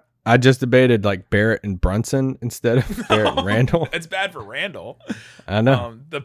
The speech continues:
Speaker 2: the check still clears. Thunder, Shai Gilgeous-Alexander.
Speaker 1: I debated on that one.
Speaker 2: With who?
Speaker 1: Chet.
Speaker 2: To, to be the best player on the team. First
Speaker 1: I,
Speaker 2: year.
Speaker 1: I debated on it. I mean, Giddey
Speaker 2: Wow.
Speaker 1: too, but, I mean, I put S G A,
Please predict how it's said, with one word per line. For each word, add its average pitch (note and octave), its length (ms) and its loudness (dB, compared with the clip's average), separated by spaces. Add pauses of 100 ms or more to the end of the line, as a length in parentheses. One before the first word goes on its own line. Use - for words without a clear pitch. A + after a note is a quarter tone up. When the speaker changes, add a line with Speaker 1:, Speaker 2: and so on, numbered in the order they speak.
(160)
Speaker 2:
the G#2 140 -16
check D3+ 280 -8
still C3 220 -12
clears. E2 420 -20 (360)
Thunder, G3 480 -2
Shai F#3+ 220 -4
Gilgeous-Alexander. F3 1080 -4 (640)
Speaker 1:
I E3+ 140 6
debated G3 420 4
on G#2 140 -2
that F2+ 180 -6
one. - 220 -20 (360)
Speaker 2:
With D#4 160 -10
who? F4 300 -2 (880)
Speaker 1:
Chet. C3+ 340 4 (1600)
Speaker 2:
To, F#3 320 -8
to G#3+ 120 -2
be A#3 200 -4
the C4 100 -2
best A#3 240 -2
player A3+ 240 0
on G3+ 140 -2
the G3 60 -6
team. D3 400 -8 (800)
First - 160 2
Speaker 1:
I, C#3+ 80 12 (140)
Speaker 2:
year. D#3+ 120 2
Speaker 1:
I - 20 6
debated D3+ 420 4
on F2+ 160 -4
it. - 100 -14
I D3+ 100 2
mean, D#3+ 360 2
Giddey G3 240 6
Speaker 2:
Wow. D3 60 0
Speaker 1:
too, E3 280 4
but, B2+ 200 2
I D#3+ 60 4
mean, G3 120 6
I G3 40 4
put A3 180 4
S C#3+ 240 2
G G#3 160 0
A, D#2 260 -6